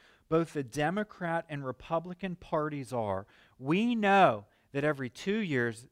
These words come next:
there's an election, every four years there's an election for president. We know that the pendulum can swing without too much devastation having occurred. And we know that corrections can be made. We know that there are checks and balances.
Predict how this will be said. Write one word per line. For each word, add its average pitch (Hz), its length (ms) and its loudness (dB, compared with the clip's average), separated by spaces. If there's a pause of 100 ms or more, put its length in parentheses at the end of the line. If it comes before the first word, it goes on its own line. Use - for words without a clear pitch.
there's 127 260 -4
an 123 80 -8
election, 120 560 -2
every 143 260 0
four 185 300 2
years 190 280 0
there's 147 220 -4
an 131 100 -6
election 131 440 -2
for 123 160 -10
president. 139 640 -2 (280)
We 190 300 2
know 220 340 2
that 147 180 0
the 143 80 -2
pendulum 220 680 -4
can 208 200 -6
swing 156 360 -4
without 131 340 -2
too 196 280 -4
much 202 320 -4
devastation 123 1120 -4 (460)
having 135 380 0
occurred. 113 440 -2
And 117 100 -6
we 151 100 -8
know 175 220 0
that 143 240 -2
corrections 139 640 -2
can 180 180 -8
be 175 100 -4
made. 135 360 -2 (280)
We 143 140 -4
know 147 160 0
that 131 200 -6
there 120 120 -2
are 107 80 -4
checks 147 400 -6
and 147 140 -10
balances. 120 600 0